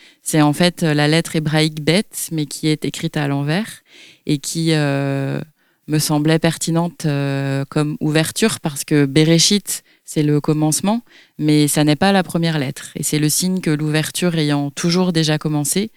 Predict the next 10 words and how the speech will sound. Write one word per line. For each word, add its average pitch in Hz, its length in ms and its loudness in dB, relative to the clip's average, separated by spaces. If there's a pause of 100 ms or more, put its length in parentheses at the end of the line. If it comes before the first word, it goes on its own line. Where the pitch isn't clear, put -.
(240)
l'origine 175 480 4
n'existe 151 460 -2
pas, 190 260 0 (420)
aucune 185 320 2
stabilisation 170 920 2
du 156 120 -4
sens 170 400 0
n'est 151 140 -2
possible, 175 580 0
un, 147 160 0